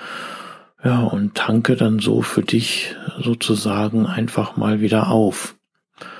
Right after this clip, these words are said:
Entspanne dich, häng einfach rum, versuch an nichts zu denken und ja, wenn du das kannst, dann ist gut. Und du bist dann so gerade in dem entspannten Zustand, ja, und dann kommen die Ängste von der Arbeit hoch.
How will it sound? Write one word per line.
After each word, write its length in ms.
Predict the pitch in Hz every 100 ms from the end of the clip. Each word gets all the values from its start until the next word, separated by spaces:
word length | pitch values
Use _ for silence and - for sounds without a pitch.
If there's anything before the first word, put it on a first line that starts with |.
| - - - _
Entspanne 560 | - - - - 104 107
dich, 420 | - 107 - -
häng 180 | 107 107
einfach 540 | 92 98 - 95 -
rum, 420 | 98 120 117 110 - - - - -
versuch 560 | - 95 107 101 -
an 160 | 175 107
nichts 280 | 107 - -
zu 140 | 127
denken 760 | 117 107 110 104 110 110 107 - _ _ _ - - - - _
und 580 | 220 104 98 101 110 - - -
ja, 340 | 113 90 85
wenn 140 | 92 90
du 100 | -
das 300 | - - -
kannst, 360 | - 104 -
dann 140 | 101 98
ist 220 | - -
gut. 440 | 107 123 - - - - - - - -
Und 80 |
du 60 | 92
bist 240 | - -
dann 140 | 120 110
so 100 | 113
gerade 340 | - 113 117
in 140 | 113 110
dem 160 | 107
entspannten 640 | 98 107 - 104 113 107 107
Zustand, 800 | - 113 101 - 110 113 - - - - -
ja, 60 | 117
und 140 | 95
dann 180 | 87 90
kommen 280 | - 98 101
die 140 | -
Ängste 360 | 101 113 - 123
von 220 | - 117
der 120 | 113
Arbeit 460 | 113 117 98 80 -
hoch. 300 | 80 78 -